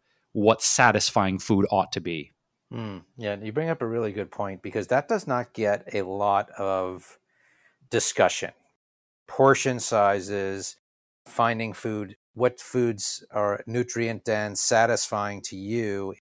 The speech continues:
Speaker 2: It is largely about portions. And when we used to be able to go to restaurants, I would hear, "Oh, they just didn't give me enough food," rather than, "This is really nutrient dense," and all that. You bring up a very good point.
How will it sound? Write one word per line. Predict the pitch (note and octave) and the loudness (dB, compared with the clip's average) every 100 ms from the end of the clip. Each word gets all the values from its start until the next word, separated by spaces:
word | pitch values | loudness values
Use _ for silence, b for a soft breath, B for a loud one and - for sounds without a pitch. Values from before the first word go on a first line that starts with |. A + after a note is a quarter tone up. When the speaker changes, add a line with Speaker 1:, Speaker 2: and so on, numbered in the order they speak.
| - | -12
Speaker 2:
It | A2+ A2 | -8 -4
is | C#3 A2+ | -4 -4
largely | G2+ A2 A#2 A2 F#2+ | -4 -2 -2 -4 -4
about | F2+ F#2+ | -4 -6
portions. | - A2 A2+ - F#2 F#2 | -4 -6 -6 -8 -10 -10
And | F#2+ F#2 - _ _ _ | -12 -12 -18 _ _ _
when | - A#2 | -4 0
we | A#2+ | 4
used | D3 F3 | 4 4
to | C#3+ | 4
be | C3 | 4
able | A2+ | 6
to | A#2 | 6
go | A#2 | 4
to | G#2 | 6
restaurants, | A#2+ D3+ - G#2+ G2+ | 6 4 2 0 2
I | A#2 | 2
would | A2 A2+ | 2 0
hear, | - - C#3 A#2+ | -6 -2 0 4
"Oh, | A#2+ G#2+ | 2 0
they | A#2 | -6
just | A2+ B2+ - | -4 -4 0
didn't | C3 G#2+ | -2 0
give | G2+ G2 | -2 -2
me | F#2+ | -4
enough | F#2 F#2 F#2 | -8 -8 -8
food," | - A2 F2 F2+ _ _ _ _ _ | -6 -6 -6 -12 _ _ _ _ _
rather | A2 G#2+ G#2 | 2 2 2
than, | G2+ G2+ G2+ G2+ - _ _ _ | -2 -4 -6 -14 -20 _ _ _
"This | G#2+ G2+ | -4 -2
is | A2 G2+ F#2 | 0 -2 -4
really | - G2 G#2 G#2+ G2+ G2 G2 G2 _ _ _ _ | -12 -10 -4 -2 0 -2 -4 -10 _ _ _ _
nutrient | A2+ B2+ - A#2 A#2 G#2 | -4 -4 0 0 0 0
dense," | A#2 G#2+ G#2+ G2 - - _ _ - | 0 0 -2 -8 -10 -12 _ _ -8
and | G#2+ | -2
all | G2+ | -2
that. | G2+ A2+ G#2+ G#2+ - _ _ | 0 0 0 -2 -10 _ _
You | - C3 | -6 -2
bring | B2+ D3+ | 0 0
up | D#3 | 0
a | B2 | 0
very | A#2 A2+ | 2 2
good | G#2 F#2+ | -2 -4
point. | B2+ | -4